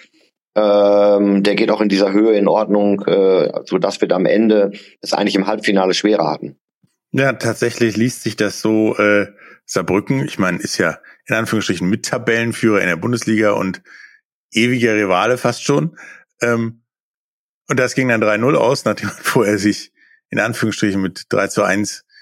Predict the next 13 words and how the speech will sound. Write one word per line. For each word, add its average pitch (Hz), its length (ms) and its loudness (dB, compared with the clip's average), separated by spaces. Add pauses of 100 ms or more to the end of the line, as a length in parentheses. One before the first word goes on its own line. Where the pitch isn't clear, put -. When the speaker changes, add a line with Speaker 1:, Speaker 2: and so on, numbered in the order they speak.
(220)
Speaker 2:
eher 107 220 -2
einen 92 160 0
abgebrochen 101 540 -2
hat, 113 160 -4 (540)
als 107 460 -4 (720)
eine 117 200 2
sehr 113 280 2
einfache 104 420 -2
Nummer. 104 340 -2 (300)
Wie 131 220 -2
schwer 135 440 -2
wiegt 139 300 -4
denn 117 360 -2